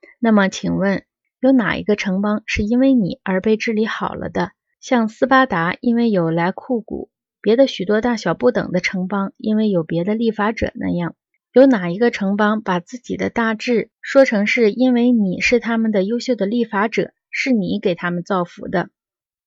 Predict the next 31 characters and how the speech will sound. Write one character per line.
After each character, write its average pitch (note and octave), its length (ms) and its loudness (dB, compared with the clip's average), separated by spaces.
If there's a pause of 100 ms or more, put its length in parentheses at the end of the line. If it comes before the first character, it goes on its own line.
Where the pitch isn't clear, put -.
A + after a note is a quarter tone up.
(140)
意 C4+ 120 0
大 B3+ 200 4
利 B3 260 -2
和 G3+ 180 0
西 A#3+ 200 -4
西 B3+ 180 -4
里 G#3 160 -2
人 E3 340 -2
曾 G3+ 220 -4
归 A3+ 220 0
功 A3+ 260 0
于 F3+ 160 0
哈 G#3+ 260 -2
朗 F#3 220 0
德 E3+ 160 -2
斯， A3+ 380 -4 (360)
我 G3+ 120 0
们 F#3 180 0
归 B3 180 4
功 B3+ 240 2
于 G3+ 120 0
梭 B3+ 240 0
伦。 G3 340 0 (380)
有 F#3+ 140 0
谁 A3 200 2
曾 A#3 220 -2
归 B3 160 0
功 B3+ 200 2
于 A#3+ 120 4
你 A#3 240 2
呢？ F#3 240 -4